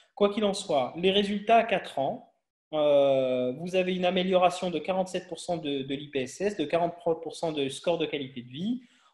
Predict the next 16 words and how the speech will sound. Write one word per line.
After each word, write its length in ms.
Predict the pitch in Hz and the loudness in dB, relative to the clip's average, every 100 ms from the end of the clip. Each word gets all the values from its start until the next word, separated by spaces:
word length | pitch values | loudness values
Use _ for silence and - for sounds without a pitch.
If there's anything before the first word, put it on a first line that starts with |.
| _ | _
On 140 | 151 | -2
a 60 | 165 | -2
une 120 | 160 | 0
amélioration 680 | 175 180 170 170 165 - 185 | 0 0 2 2 0 -4 -6
de 100 | 160 | -4
quatre 260 | 143 202 180 | -2 -4 0
virgule 540 | 185 185 175 180 170 | -2 -2 -6 -10 -8
deux 160 | 165 180 | -2 -2
millilitres 380 | 175 170 165 - | -2 -8 -12 -4
par 160 | 160 | -4
seconde 480 | - 160 165 165 135 | -2 -6 -4 -4 -6
de, 260 | 135 131 - | -6 -8 -8
euh, 300 | 131 123 120 | -6 -4 -4
du 160 | 127 151 | -6 -6
débit 260 | 139 131 | -6 -4
max 380 | 127 175 226 - | -2 -2 -2 -10